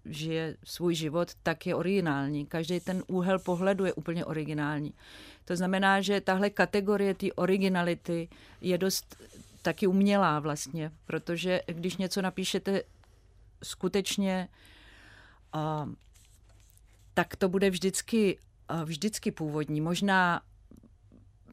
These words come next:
něco bude jako víc revoluční, něco bude víc objevný, něco bude jemnější, že to bude jenom třeba v něčem trochu jiný,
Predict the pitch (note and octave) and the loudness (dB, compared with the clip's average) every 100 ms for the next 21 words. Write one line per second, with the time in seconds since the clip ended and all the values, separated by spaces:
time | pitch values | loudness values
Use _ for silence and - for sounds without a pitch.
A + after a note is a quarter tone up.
0 | - D#3 F3+ F3+ G3 F3 E3+ E3+ F3+ E3+ | -12 -2 0 2 2 2 2 2 0 -2
1 | - F3 E3+ F#3 F#3 F3+ - F#3 F3+ E3 | 0 0 2 4 4 2 0 2 2 0
2 | - D3+ D#3 D#3 - F3+ F#3+ F3+ F3+ F3+ | -4 -6 -4 -4 -4 2 4 4 2 0
3 | F3 E3+ - - - E3+ E3+ E3 E3 E3+ | -2 -4 -8 -16 -8 -4 -4 -2 -2 2
4 | E3 E3+ F3+ F#3 F3 - F3+ F3 E3+ F3 | 2 2 2 2 0 -2 -2 -4 -6 -10
5 | D3+ E3 D#3 D#3 D3+ - _ - D#3 D#3+ | -6 -6 -4 -4 -6 -10 _ -6 -4 -4
6 | - D#3 D#3 D3+ E3+ - F3+ E3+ E3 - | -4 -2 -2 -2 -2 0 0 0 -4 -10
7 | - - G#3 F3+ F3 F3 F3 | -20 -6 -4 0 0 0 -2